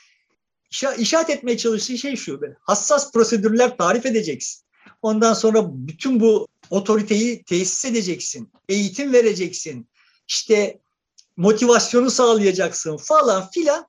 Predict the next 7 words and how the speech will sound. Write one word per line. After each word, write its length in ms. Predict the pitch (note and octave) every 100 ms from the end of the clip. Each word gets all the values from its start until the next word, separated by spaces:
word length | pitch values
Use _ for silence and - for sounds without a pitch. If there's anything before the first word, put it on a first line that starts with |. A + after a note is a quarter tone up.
| _
Sağlayamayacak-, 960 | - - E4 F#4+ F#4+ F#4 E4 B3 B3+ - - A3+
elde 260 | B3 C#4
edemeyeceğin 520 | F#4 G4 F4 E4 F#4+ F#4
bir 100 | -
sonuç 400 | D#4+ E4+ - D#3+
var 140 | A2+
yani. 200 | G#2